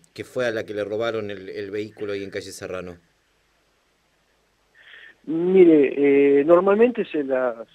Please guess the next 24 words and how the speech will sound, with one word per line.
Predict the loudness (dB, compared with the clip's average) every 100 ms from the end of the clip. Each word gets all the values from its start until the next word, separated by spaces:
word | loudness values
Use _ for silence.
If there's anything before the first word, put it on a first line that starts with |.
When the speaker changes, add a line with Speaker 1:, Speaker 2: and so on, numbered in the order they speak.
| _
Speaker 2:
eh, | -8
todos | 0 2
los, | 2 -4 -16 _ -14
los | -12 -12 -16 -20 _ _ _ _ -10
efectos | -4 -2 -2 -4
que |
se | -4 -4 -4 -6
secuestran | -8 0 0 2 2 2 -2 -18
se | -8
consulta | -2 -2 -2 0
a | 0
la |
Fiscalía | 0 -4 -6 0 2 2 _ -20 -20 -20 -20 -20 -8
para | -4 -2
que | -4
se | -4 -2 -2 0
ordene | 0 2 4 4
o | 0
no | 0
la | -2
entrega | -2 2 2 2 0 -8 _ _ _ _ _ _ _
Speaker 1:
Ajá. | -18 -14 -12
Speaker 2:
de, | -6 -6 -4 -6 -6 -4
de, | -4